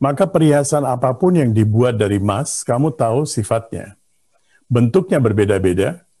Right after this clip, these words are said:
tapi emasnya sama. Begitu juga diberikan analogi berikutnya juga seperti susu dan sapi. Warna sapi boleh berbeda-beda, ada yang warna putih, warna hitam, bintik-bintik, dan sebagainya.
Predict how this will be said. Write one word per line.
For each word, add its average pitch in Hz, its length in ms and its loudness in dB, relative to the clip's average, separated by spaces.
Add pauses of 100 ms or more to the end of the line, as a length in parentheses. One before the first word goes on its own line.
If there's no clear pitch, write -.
(380)
tapi 143 400 2
emasnya 117 560 -2
sama. 117 400 -6 (960)
Begitu 139 400 4
juga 139 420 2
diberikan 120 540 0
analogi 113 400 0
berikutnya 113 500 0
juga 107 380 -2
seperti 123 500 -2
susu 151 480 0
dan 123 220 0
sapi. 113 480 -4 (720)
Warna 139 380 4
sapi 143 400 2
boleh 123 240 4
berbeda-beda, 107 1300 0
ada 107 180 -2
yang 101 60 -4
warna 98 240 -2
putih, 135 480 0
warna 110 240 -2
hitam, 131 480 -2
bintik-bintik, 117 720 -2
dan 110 160 -4
sebagainya. 131 720 -2